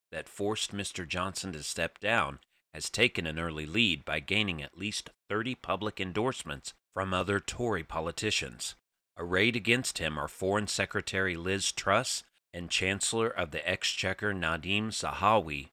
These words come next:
plus eight other candidates, all hoping to be in the top two after several rounds of voting by Conservative lawmakers for Parliament's recess in late July.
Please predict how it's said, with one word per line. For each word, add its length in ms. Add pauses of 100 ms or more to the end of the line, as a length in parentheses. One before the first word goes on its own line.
(160)
plus 260
eight 200
other 200
candidates, 680 (320)
all 220
hoping 360
to 120
be 200
in 120
the 80
top 400
two 360
after 280
several 500
rounds 340
of 140
voting 440
by 140
Conservative 680
lawmakers 880
for 300
Parliament's 640
recess 540
in 120
late 200
July. 560